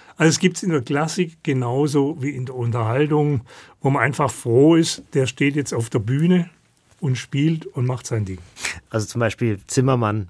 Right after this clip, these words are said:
Speaker 2: mit der immer auf seinem eigenen Flügel beharrt, ne? Das
Speaker 1: Ja.
Speaker 2: wäre auch schon eine Diva. Ich meine, der lebt noch, wir wollen jetzt nichts Schlechtes sagen, aber stelle ich
Speaker 1: Nein,
Speaker 2: mir für einen
Speaker 1: äh,
Speaker 2: Veranstalter auch manchmal schwer vor.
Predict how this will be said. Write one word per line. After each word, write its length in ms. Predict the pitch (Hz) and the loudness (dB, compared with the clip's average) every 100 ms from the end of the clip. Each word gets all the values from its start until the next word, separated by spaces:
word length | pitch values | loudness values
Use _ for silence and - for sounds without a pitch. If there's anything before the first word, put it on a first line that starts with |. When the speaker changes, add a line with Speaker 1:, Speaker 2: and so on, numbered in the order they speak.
| 120 | -10
Speaker 2:
mit 280 | 110 98 120 | -12 -4 -2
der 120 | 123 | -2
immer 140 | 113 107 | -2 -4
auf 100 | - | -4
seinem 240 | 113 117 | -4 -4
eigenen 400 | 107 117 113 107 | -4 -4 -2 -4
Flügel 340 | - 139 123 | 0 2 2
beharrt, 560 | 101 90 87 85 76 - | 0 -2 -6 -8 -12 -16
ne? 340 | 85 104 120 - - | -12 -10 -10 -10 -8
Das 240 | 101 95 | -8 -8
Speaker 1:
Ja. 220 | 107 151 | -6 -4
Speaker 2:
wäre 260 | 131 143 - 170 | -2 -2 -4 -8
auch 160 | 185 | -6
schon 160 | - - | -8 -10
eine 200 | 226 202 | -10 -10
Diva. 640 | - 226 123 120 - - | -6 -6 -6 -8 -8 -8
Ich 80 | 127 | -4
meine, 120 | 156 | 0
der 100 | 156 | 2
lebt 280 | 143 180 - | 4 4 4
noch, 120 | 175 | 0
wir 120 | 156 135 | 2 2
wollen 160 | 156 | 2
jetzt 160 | 147 - | 2 0
nichts 160 | 127 | -2
Schlechtes 340 | - 160 - 185 | 0 -2 -2 -2
sagen, 340 | 180 175 175 | -2 -2 -4
aber 440 | 185 143 147 143 131 | -6 -2 0 0 -2
stelle 220 | 165 196 | 2 4
ich 60 | 185 | 4
Speaker 1:
Nein, 80 | |
Speaker 2:
mir 60 | 170 | 2
für 100 | 175 | 2
einen 60 | 170 | 0
Speaker 1:
äh, 20 | |
Speaker 2:
Veranstalter 500 | 156 180 - 175 185 | 2 0 0 -2 -2
auch 40 | |
manchmal 300 | 175 147 190 | -2 -2 -2
schwer 240 | 165 190 - | 4 4 4
vor. 220 | 78 | -2